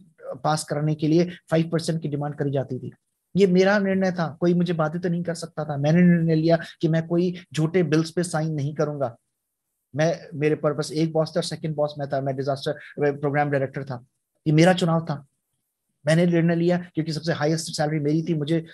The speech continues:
झूठे बिल्स पे स-, साइन करना था। मैंने निर्णय लिया कि मैं किसी प्रकार से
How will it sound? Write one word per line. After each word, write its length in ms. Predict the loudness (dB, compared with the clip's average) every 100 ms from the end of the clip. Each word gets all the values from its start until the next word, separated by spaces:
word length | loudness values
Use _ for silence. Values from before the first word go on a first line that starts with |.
| _ -4
झूठे 200 | 0 0
बिल्स 200 | 0 -2
पे 80 | -8
स-, 260 | -8 -14 -18
साइन 280 | -6 -4 -2
करना 200 | -2 -2
था। 100 | -2
मैंने 220 | 0 0
निर्णय 260 | 0 -2 0
लिया 200 | -2 -2
कि 140 | -4
मैं 140 | -8
किसी 260 | -8 -6 -4
प्रकार 400 | -2 -2 -2 0
से 160 | -2